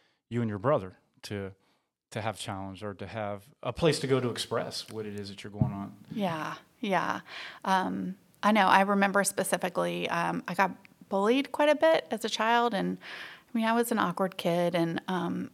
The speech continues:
Speaker 2: I remember, like, some kids in the neighborhood, they actually, like, banded together and made a little club, the Anna Haters Club, and put up
Speaker 1: Oh, my.
Speaker 2: little signs in the woods. And I just remember when I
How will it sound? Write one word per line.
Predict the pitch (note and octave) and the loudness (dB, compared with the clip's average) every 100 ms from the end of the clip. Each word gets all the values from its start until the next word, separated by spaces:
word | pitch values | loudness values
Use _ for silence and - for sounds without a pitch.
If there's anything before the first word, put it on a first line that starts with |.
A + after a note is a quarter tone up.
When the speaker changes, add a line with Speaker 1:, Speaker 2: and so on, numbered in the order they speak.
| - | -8
Speaker 2:
I | F#3+ | -4
remember, | G3 G#3+ G#3+ G#3+ G3+ G3+ - | 0 2 2 2 2 0 -2
like, | G3 F#3 - - - - A3+ | -6 -8 -12 -20 -20 -12 -10
some | A3+ - G3+ | -4 0 0
kids | - G3 G3 | 2 2 2
in | F3+ | 0
the | F3 | 0
neighborhood, | F3 F3 E3+ E3+ F#3+ F#3 - - - - | 0 0 0 0 0 0 -2 -6 -12 -4
they | F3+ F#3 F#3 | 0 2 2
actually, | F#3 F3 - - F#3+ F#3 - - - | 0 0 -2 -4 -4 -4 -6 -8 -6
like, | - - - | -6 -8 -8
banded | E3+ F3+ F3+ - | -4 -2 -2 -4
together | F3+ - F#3 E3+ | -4 -2 0 0
and | F3+ F3+ | 0 0
made | E3+ | -2
a | E3+ | -2
little | E3 E3 | 0 -2
club, | E3 - D#3+ F#3+ C#4 - - - | -2 -2 2 4 2 -2 -10 -2
the | F#3 | 0
Anna | F#3 F#3 G#3 | 0 0 -2
Haters | G3 F3 E3+ A#3+ B3 | -4 -6 -4 -4 -4
Club, | - D3+ - | -4 -4 -2
and | F3+ E3+ - | -4 -6 -6
put | - E3+ | -6 -2
up | C#3+ | -4
Speaker 1:
Oh, | A2+ | -4
my. | G2 | -2
Speaker 2:
little | G3+ B3 | 2 4
signs | C4+ G#3 G#3 G#3+ A#3 | 2 -2 -2 -2 0
in | |
the | B3 | 0
woods. | G3+ - G#3 G3+ E3+ | 0 0 0 -2 0
And | E3+ F3+ - - - - - - | 0 -2 -8 -10 -10 -12 -16 -2
I | A3+ | 2
just | C#4 | 6
remember | D4+ C#4 B3+ B3+ A#3+ - | 8 8 8 8 6 4
when | G3 | 2
I | F#3+ F#3 F#3 - | 4 4 4 2